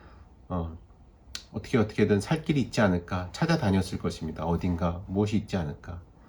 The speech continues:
그렇지만 이제 먹을 것도 떨어지고 아마 이제 죽을 일만 남은 상황이 되었겠죠. 어, 아이가 아마 기력이 없었는지 축 처져 있었는지 잠이 들었는지 어쨌든 아이를 눕혔습니다. 그래서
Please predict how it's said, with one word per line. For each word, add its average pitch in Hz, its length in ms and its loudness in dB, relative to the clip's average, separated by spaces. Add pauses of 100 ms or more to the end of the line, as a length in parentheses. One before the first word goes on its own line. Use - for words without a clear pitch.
(280)
그렇지만 117 340 2
이제 104 120 6
먹을 104 240 8
것도 107 240 0
떨어지고 135 600 0
아마 107 300 2 (880)
이제 95 140 -2
죽을 143 380 4
일만 85 400 2
남은 87 240 0
상황이 98 340 -2
되었겠죠. - 680 -8 (540)
어, 85 320 -14 (180)
아이가 98 540 2 (680)
아마 98 420 4 (160)
기력이 135 340 10
없었는지 98 640 4
축 - 160 -8
처져 - 240 -2
있었는지 82 480 -2
잠이 107 320 4
들었는지 90 680 -2
어쨌든 90 560 -8
아이를 87 540 -2
눕혔습니다. 90 640 -6 (560)
그래서 - 340 -6